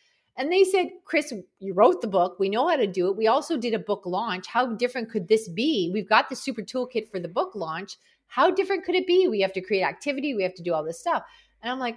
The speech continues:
"Oh, okay. So, <laughs> so we'll do that."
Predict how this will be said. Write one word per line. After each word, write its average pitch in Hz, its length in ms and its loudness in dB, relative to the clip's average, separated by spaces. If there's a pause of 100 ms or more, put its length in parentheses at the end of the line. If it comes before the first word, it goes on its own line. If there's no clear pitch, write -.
(140)
"Oh, 262 380 2 (280)
okay. 233 600 0 (240)
So, 294 380 4
<laughs> - 300 2
so 311 280 0
we'll 302 160 0
do 277 160 -4
that." 320 320 2